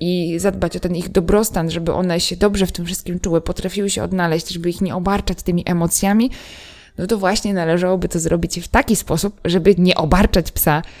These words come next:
tymi emocjami, najprościej na świecie, i umieć te emocje po prostu wyważyć.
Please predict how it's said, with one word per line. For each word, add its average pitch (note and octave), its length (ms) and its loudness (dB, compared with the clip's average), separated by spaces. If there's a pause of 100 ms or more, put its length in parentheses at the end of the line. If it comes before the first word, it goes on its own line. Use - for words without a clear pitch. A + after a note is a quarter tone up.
(300)
tymi A#3 300 8
emocjami, G#3 840 6
najprościej F#3 640 4
na E3+ 140 -2
świecie, F3+ 420 0 (840)
i E3 140 0
umieć G#3+ 320 4
te - 140 2
emocje E3+ 460 2 (540)
po - 120 8
prostu - 760 2 (300)
wyważyć. F3 800 2